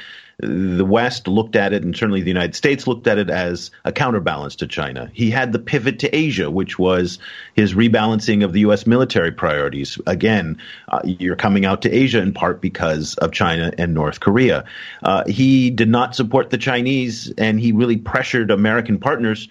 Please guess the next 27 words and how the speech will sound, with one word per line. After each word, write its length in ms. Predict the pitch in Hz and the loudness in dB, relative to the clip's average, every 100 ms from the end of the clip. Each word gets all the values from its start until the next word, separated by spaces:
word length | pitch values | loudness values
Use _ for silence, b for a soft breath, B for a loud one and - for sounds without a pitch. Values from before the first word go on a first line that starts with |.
| b b _ | b b _
from 160 | 117 107 | -2 0
joining 420 | 123 120 120 113 | 0 2 0 2
the 320 | 107 107 - | 2 2 2
Asian 300 | 110 110 113 | 2 2 2
Infrastructure 720 | - 185 131 - 95 - - | 2 0 -2 0 -2 -2 -4
Bank, 420 | 67 71 55 - | -2 -4 -4 -6
which 260 | 64 95 - | -2 -2 0
is 440 | - 95 92 78 | 0 2 2 -2
the 160 | - 98 | 0 0
Chinese 460 | - 107 104 101 101 | 2 2 2 2 0
equivalent 520 | - 107 95 95 95 | 0 0 2 0 0
to 100 | 98 | 0
the 80 | 95 | 4
World 360 | 104 90 78 | 4 4 4
Bank 260 | 78 76 - | 0 -4 -4
in 80 | 76 | -4
many 160 | 71 | -4
respects. 560 | 71 71 - 58 - - B B B | -4 -4 -2 -4 -6 -12 B B B
So 140 | 147 | 2
he 100 | 143 | 4
was 280 | 185 202 226 | 4 4 2
very, 280 | 113 117 107 | 2 2 2
very 320 | 98 101 92 | 2 0 0
aggressive 580 | 95 98 107 - 82 71 - | -2 -2 -2 -4 -6 -6 -4
in 380 | 98 92 90 | -2 -2 -2
pushing, 480 | 87 101 - 87 82 B B B - | 0 -2 0 -2 -4 B B B -2
uh, 160 | 98 | 0